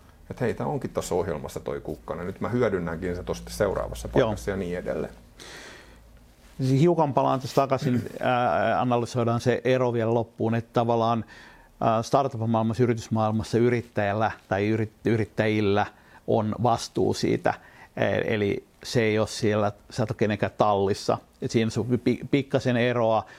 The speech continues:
Speaker 2: tossa suhteessa, mut mun mielestä se prosessi menee samalla lailla, jos nyt unohdetaan roolit. Et se, että yrittäjä valitsee sitten, niin kun, yrittäjän pitää löytää ne tuottajat sun muut siihen ympärille. Elikkä
Speaker 1: Mm.
Speaker 2: Markot ja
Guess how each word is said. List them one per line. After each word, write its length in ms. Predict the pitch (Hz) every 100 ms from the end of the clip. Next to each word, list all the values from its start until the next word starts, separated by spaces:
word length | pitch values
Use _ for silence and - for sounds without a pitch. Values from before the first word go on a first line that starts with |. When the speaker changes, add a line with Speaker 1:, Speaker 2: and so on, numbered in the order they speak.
| - - - -
Speaker 2:
tossa 260 | 139 -
suhteessa, 520 | 135 123 - 110 110
mut 120 | 120 127
mun 100 | 131
mielestä 140 | 123
se 60 | -
prosessi 440 | 190 185 143 127
menee 200 | 123 120
samalla 420 | 127 123 123 123
lailla, 320 | 127 117 104 104
jos 200 | 110 -
nyt 180 | 110 -
unohdetaan 540 | - 117 110 107 123 120
roolit. 420 | 139 104 95 -
Et 180 | - - - - - -
se, 240 | - 131 120
että 300 | - 127 120 - - -
yrittäjä 560 | 151 160 156 - 131 123
valitsee 500 | 123 113 - 127 123
sitten, 400 | 127 - 135 127
niin 180 | 120
kun, 200 | 120 123 - - - - - _ - -
yrittäjän 500 | 180 196 190 143 131
pitää 280 | 131 131
löytää 320 | 135 135 131 127
ne 180 | 131
tuottajat 540 | 131 151 135 - 120 120
sun 140 | 135
muut 300 | 131 135 127
siihen 260 | - 117 143
ympärille. 680 | 151 131 104 107 95 104 - - - -
Elikkä 500 | 113 117 113 120 107
Speaker 1:
Mm. 260 | - - -
Speaker 2:
Markot 500 | 127 131 123 - 113
ja 320 | 123 117 110